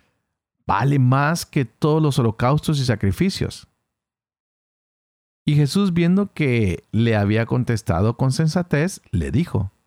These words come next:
"No estás lejos del reino de Dios". Y nadie más se atrevía ya a hacerle preguntas. Jesús, tomando la palabra, decía mientras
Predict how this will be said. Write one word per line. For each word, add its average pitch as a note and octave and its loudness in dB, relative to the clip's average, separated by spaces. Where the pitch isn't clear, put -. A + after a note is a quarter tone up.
"No A#2 2
estás A2+ -2
lejos A#2 0
del G#2 2
reino F2+ 2
de C#2 -2
Dios". - -10
Y B2+ 2
nadie B2 2
más A#2 0
se - -2
atrevía F2+ 0
ya F#2+ 0
a D2 -2
hacerle F#2+ 0
preguntas. D2 -4
Jesús, F3+ 2
tomando C3 2
la D#3+ 0
palabra, D3 2
decía G#2+ 0
mientras F2 0